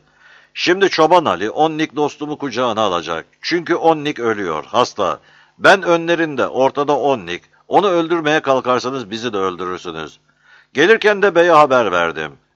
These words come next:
Eğer vurulursam benim kanımı yerde komayın. Benim kanım Sofi'nin boynundadır," dedim. Sofi koşarak geldi. "Ver Ermeni'yi bana, onu öldürmeliyim ben. Cennete gideceğim.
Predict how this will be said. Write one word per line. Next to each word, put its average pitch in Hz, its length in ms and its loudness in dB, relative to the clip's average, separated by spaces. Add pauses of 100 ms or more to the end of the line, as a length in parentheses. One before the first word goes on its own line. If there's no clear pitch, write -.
Eğer 135 260 4
vurulursam 127 680 -2
benim 131 220 -2
kanımı 127 320 -4
yerde 110 360 -2
komayın. 87 540 -4 (400)
Benim 127 360 0
kanım 113 360 0
Sofi'nin 139 580 -4
boynundadır," 107 680 -2
dedim. 82 400 -6 (760)
Sofi 147 280 -8
koşarak 120 480 -6
geldi. 69 420 -10 (360)
"Ver - 120 -6
Ermeni'yi 117 540 -6
bana, 95 260 -10
onu 147 200 -6
öldürmeliyim 143 720 -4
ben. 82 200 -6 (220)
Cennete 151 460 -4
gideceğim. 131 580 -8